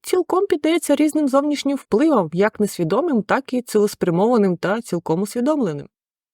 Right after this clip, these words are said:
Для того, щоб відкоригувати свій майндсет, потрібно не дуже багато зусиль. І знову ж таки, у воркбуці про це буде розписано трішки більш детально, а поки що я означу основний алгоритм роботи на цьому рівні. Перше,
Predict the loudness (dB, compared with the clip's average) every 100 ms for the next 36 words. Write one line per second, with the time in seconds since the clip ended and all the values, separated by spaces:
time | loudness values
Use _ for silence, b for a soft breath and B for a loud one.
0 | _ -8 -2 2 2 2 -2 -4 -4 -2
1 | -2 0 0 0 0 0 0 0 -2 -2
2 | 2 2 0 0 -2 -2 -10 _ -6 0
3 | 2 2 0 2 2 2 2 2 2 -2
4 | -4 -6 -8 -8 -8 -8 -8 -6 -4 0
5 | 2 2 0 -2 -2 -2 -2 0 0 0
6 | 0 0 -2 -2 0 0 2 2 0 0
7 | -2 0 -2 0 0 2 2 2 0 0
8 | 0 2 0 -4 B B B -2 0 0
9 | 0 2 2 4 2 2 0 -2 0 0
10 | 2 0 2 2 0 -2 0 0 2 0
11 | -2 -2 -2 2 2 0 -2 -10 _ _
12 | 0 2 2 -2 -4 -4